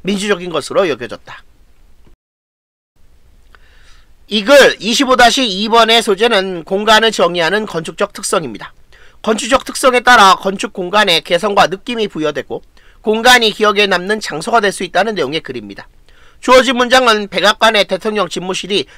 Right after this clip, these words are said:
역사적 중요성을 지니고 있다는 내용이며 이 번 바로 뒤 문장의 "The unique oval shape of this splendid room은 대통령 집무실의 중요성을 부여한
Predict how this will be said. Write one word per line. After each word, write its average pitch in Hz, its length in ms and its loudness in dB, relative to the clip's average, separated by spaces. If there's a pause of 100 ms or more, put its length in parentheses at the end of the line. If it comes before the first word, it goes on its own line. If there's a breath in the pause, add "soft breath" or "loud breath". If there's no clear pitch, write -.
(120)
역사적 202 400 2
중요성을 196 480 -4
지니고 185 300 -6
있다는 190 300 -4
내용이며 139 400 -8 (480 soft breath)
이 247 200 0
번 233 220 4
바로 208 320 0
뒤 233 100 -8
문장의 170 720 0 (220 soft breath)
"The 151 180 -8
unique 226 320 -2
oval 214 360 4
shape 202 340 0
of 190 160 -2
this 185 280 -6
splendid 202 800 0
room은 147 460 -2 (300 soft breath)
대통령 226 420 0
집무실의 190 600 0
중요성을 208 560 -4
부여한 147 420 0